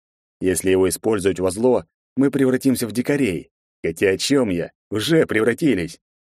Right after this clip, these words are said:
Общество восхваляет сильных, преклоняется перед ними.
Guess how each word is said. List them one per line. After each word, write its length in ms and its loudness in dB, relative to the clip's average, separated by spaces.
Общество 460 0
восхваляет 580 2
сильных, 560 -2
преклоняется 680 0
перед 220 -4
ними. 340 -4